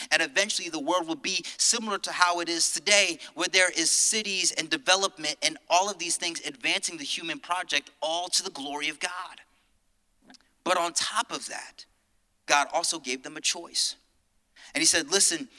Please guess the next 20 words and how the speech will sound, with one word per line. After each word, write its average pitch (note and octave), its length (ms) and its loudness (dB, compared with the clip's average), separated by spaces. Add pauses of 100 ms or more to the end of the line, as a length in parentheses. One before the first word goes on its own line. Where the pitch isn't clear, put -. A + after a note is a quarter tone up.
(440)
you D#3 200 -4
have E3+ 340 10
this D3 200 2
option." C#3+ 420 6
He C3+ 80 -2
said D3 240 0
this C#3 140 6
in C#3 60 2
so C#3 200 2
many C#3 160 -4
words. C3 320 -2
"I'm C#3+ 120 -4
gonna D#3+ 140 -2
give D#3 180 -4
you C#3 60 -2
the C#3 80 -2
choice. C#3+ 340 0
Do G3 240 -2
you G#3+ 180 -4
want D#3+ 520 -4